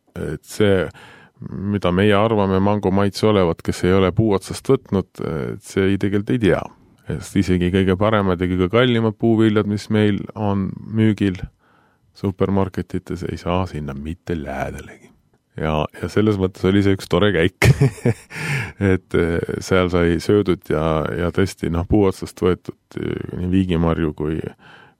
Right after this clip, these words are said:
kui, minul oli niisugune tunne, et seal on kogu aeg on, on puuviljad puu otsas, aga nad ütlesid, et sugugi mitte, et, et on erinevad sordid on ja on erinevad liigid, mis valmivad erineval ajal.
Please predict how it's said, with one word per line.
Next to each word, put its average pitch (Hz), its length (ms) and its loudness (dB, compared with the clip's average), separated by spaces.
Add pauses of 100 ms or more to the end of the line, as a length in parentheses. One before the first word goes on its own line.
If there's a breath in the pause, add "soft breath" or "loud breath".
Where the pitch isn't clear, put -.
(100)
kui, - 160 -8
minul 156 220 6
oli 110 100 6
niisugune 107 220 2
tunne, 101 180 2
et - 60 -16
seal 85 100 -2
on 87 120 -2
kogu 92 280 2
aeg 78 240 -4
on, - 220 -12
on 82 100 -14
puuviljad 82 440 -4
puu 87 200 -2
otsas, - 240 -12
aga 85 140 -4
nad 98 100 0
ütlesid, 90 240 -6
et - 40 -18
sugugi 95 320 2
mitte, - 360 -2
et, - 160 -14
et - 200 -10
on 98 120 0
erinevad 90 360 0
sordid 95 440 0
on 87 120 0
ja 85 100 2 (240)
on 92 100 2
erinevad 87 320 0
liigid, 95 320 -2
mis 92 140 -12
valmivad 90 500 0
erineval 87 480 2
ajal. 92 200 -2